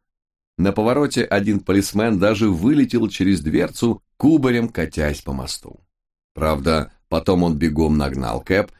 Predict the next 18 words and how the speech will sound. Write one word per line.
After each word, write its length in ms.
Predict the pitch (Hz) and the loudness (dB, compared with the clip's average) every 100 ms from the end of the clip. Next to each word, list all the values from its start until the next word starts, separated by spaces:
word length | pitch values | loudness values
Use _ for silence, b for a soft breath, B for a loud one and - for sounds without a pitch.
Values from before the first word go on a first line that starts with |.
| - | -2
и, 120 | 92 | 2
ругаясь 600 | 104 113 113 120 98 - | 2 2 2 2 2 -2
с 140 | 85 80 | -10 -6
гнедым 420 | 85 92 85 76 | -2 0 2 0
возницей, 720 | 71 76 92 117 - 110 98 b | 0 0 2 0 0 -2 -2 b
на 160 | 85 90 | 0 0
ходу 520 | - 71 67 90 87 | 0 -4 0 0 -2
запрыгнул 640 | - 73 73 76 73 73 67 | -6 -6 -4 -2 -2 -2 -4
внутрь. 380 | 62 62 - - _ _ _ _ _ _ _ - | -6 -8 -8 -20 _ _ _ _ _ _ _ -14
Отчаянной 640 | - - 104 110 101 95 | -8 -2 0 2 2 2
храбрости 640 | - 92 110 87 82 - | 0 -2 -2 -2 -4 -2
мужчина, 500 | 78 73 - 64 55 _ _ | -2 -2 -4 -6 -12 _ _
уважаю 560 | - 65 62 65 69 67 | -10 -8 -6 -4 -4 -4
таких. 360 | 64 - - _ _ _ _ | -8 -16 -20 _ _ _ _
Настоящий 800 | - 95 - 90 87 120 - 95 | -4 -4 0 0 2 2 0 -4
англичанин, 760 | - 80 76 73 - 62 65 64 B - | -4 -2 0 -2 -2 -6 -6 -10 B 0
мозга 520 | 101 113 104 82 85 | 2 2 0 -2 0
нет, 340 | 85 139 - | 0 0 -4